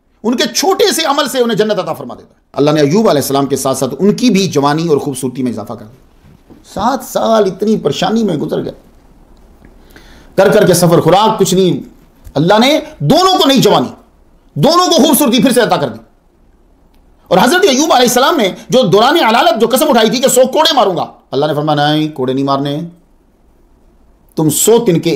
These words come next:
एक साथ जोड़ के गट्ठा, झाड़ू जो नहीं होता जिस तरह का, गट्ठा बना के इमारत सूरह सात सुन लीजिए।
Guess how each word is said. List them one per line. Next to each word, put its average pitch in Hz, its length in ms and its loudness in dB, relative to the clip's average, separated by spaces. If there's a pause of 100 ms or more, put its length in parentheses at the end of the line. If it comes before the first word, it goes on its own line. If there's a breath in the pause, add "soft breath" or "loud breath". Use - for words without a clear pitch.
एक 170 80 -2
साथ 151 220 2
जोड़ 127 200 2
के 160 140 -6
गट्ठा, 127 360 -4
झाड़ू 123 260 0
जो 165 120 0
नहीं 208 100 -2
होता 202 120 -4
जिस 135 140 -10
तरह 127 140 -2
का, 127 120 -12 (260)
गट्ठा 127 220 0
बना 131 200 -2
के - 600 -14
इमारत 107 240 -6 (1300 soft breath)
सूरह 226 200 2
सात 202 200 0
सुन 139 160 -2
लीजिए। 127 220 -6